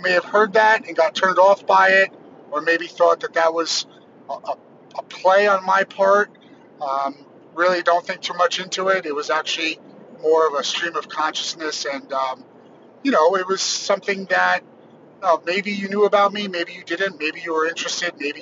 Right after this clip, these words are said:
you weren't, maybe you could relate to, maybe you couldn't. But regardless, um, I sorta like the way it came out. So just wanted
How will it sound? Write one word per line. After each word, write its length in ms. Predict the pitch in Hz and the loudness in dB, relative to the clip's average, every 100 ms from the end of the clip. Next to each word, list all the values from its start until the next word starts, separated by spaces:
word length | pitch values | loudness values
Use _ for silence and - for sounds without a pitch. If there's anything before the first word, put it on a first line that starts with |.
| 165 | -10
you 80 | |
weren't, 420 | 151 160 170 170 - - - | -4 0 0 -2 -10 -20 -8
maybe 220 | 147 160 | -6 -6
you 80 | - | -10
could 180 | - 147 | -12 -8
relate 320 | 151 175 196 | -4 -2 -2
to, 200 | - 214 | -2 -4
maybe 220 | 165 147 - | -2 -6 -6
you 100 | 147 | -10
couldn't. 480 | - 190 190 190 - - - - | -6 -4 -4 -8 -14 -18 -20 -8
But 260 | - 165 - | 2 2 2
regardless, 800 | - - 160 160 160 165 - - | -4 2 4 4 2 2 0 -4
um, 460 | - 160 151 151 - - - - - - - - - - - | -2 2 4 2 -4 -20 -20 -20 -20 -20 -20 -20 -20 -20 -16
I 20 | |
sorta 260 | - 175 160 | -6 -2 0
like 200 | 165 160 | 0 -2
the 80 | |
way 100 | 156 | -4
it 100 | 147 | -6
came 220 | - 151 156 | -8 -10 -4
out. 300 | 156 - - | -4 -4 -10
So 420 | 151 139 135 135 _ - - - - - | -8 -6 -6 -8 _ -20 -20 -20 -20 -14
just 200 | 170 - | -8 -2
wanted 220 | 175 160 | 0 0